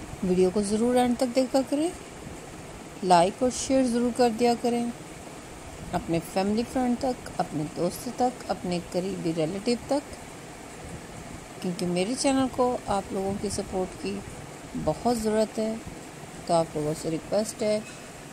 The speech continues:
कि वीडियो को ज़रूर एंड तक देखें, लाइक और शेयर ज़रूर कर दें। तो व्यूअर्स, ओल्ड डेनिम भी हैं और न्यू फैब्रिक्स में भी हैं।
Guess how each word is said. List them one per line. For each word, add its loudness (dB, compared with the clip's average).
कि 2
वीडियो -2
को -4
ज़रूर 0
एंड 2
तक -2
देखें, -2
लाइक 6
और 2
शेयर 2
ज़रूर 0
कर 2
दें। -2
तो 6
व्यूअर्स, 6
ओल्ड 6
डेनिम 8
भी 4
हैं 6
और 0
न्यू 2
फैब्रिक्स 4
में 2
भी 2
हैं। 2